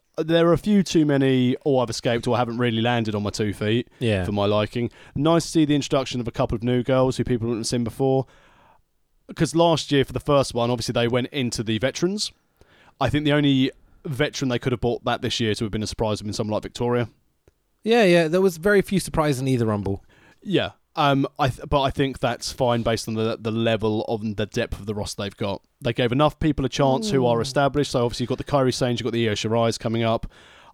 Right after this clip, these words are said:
Speaker 1: I don't think they, I mean, if you look at their main roster female talent, I don't think there's anyone notable who was left off.
Speaker 2: Yeah.
Speaker 1: And then they're just clawing up from N X T, um,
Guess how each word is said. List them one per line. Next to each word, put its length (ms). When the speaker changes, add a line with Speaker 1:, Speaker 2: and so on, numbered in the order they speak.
Speaker 1:
I 80
don't 320
think 320
they, 440
I 100
mean, 120
if 100
you 60
look 140
at 60
their 100
main 240
roster 340
female 380
talent, 480
I 100
don't 220
think 100
there's 160
anyone 440
notable 420
who 100
was 160
left 200
off. 300
Speaker 2:
Yeah. 160
Speaker 1:
And 140
then 80
they're 140
just 200
clawing 380
up 140
from 100
N 100
X 180
T, 340
um, 380